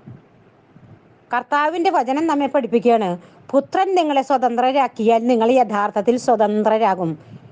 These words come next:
ഇത് ശരിക്കും പറഞ്ഞാൽ അടിമത്തത്തിലേക്ക് വലിച്ചു കൂട്ടി കൊണ്ടുപോവുകയാണ് ചെയ്യുന്നത്. ഇന്നലെ ഒരു കുട്ടി വിളിച്ച് എന്നോട് പറഞ്ഞതാണ്, ഇന്നലെ പോയ വേറെ ഒന്ന് രണ്ട് പേരുണ്ടായിരുന്നു, അവിടെ വെച്ച് എനിക്ക് അവരെ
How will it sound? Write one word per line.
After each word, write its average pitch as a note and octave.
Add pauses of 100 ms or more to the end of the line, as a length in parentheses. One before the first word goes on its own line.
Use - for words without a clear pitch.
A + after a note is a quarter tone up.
(140)
ഇത് G#3+
ശരിക്കും C4+
പറഞ്ഞാൽ C#4
അടിമത്തത്തിലേക്ക് C4
വലിച്ചു A#3+
കൂട്ടി C4
കൊണ്ടുപോവുകയാണ് A3
ചെയ്യുന്നത്. F#3 (880)
ഇന്നലെ C4+
ഒരു F4
കുട്ടി E4+
വിളിച്ച് E4+
എന്നോട് C4+
പറഞ്ഞതാണ്, C4
ഇന്നലെ B3+
പോയ C#4
വേറെ B3+
ഒന്ന് C4+
രണ്ട് C4
പേരുണ്ടായിരുന്നു, B3 (400)
അവിടെ B3
വെച്ച് D#4+
എനിക്ക് D#4
അവരെ D4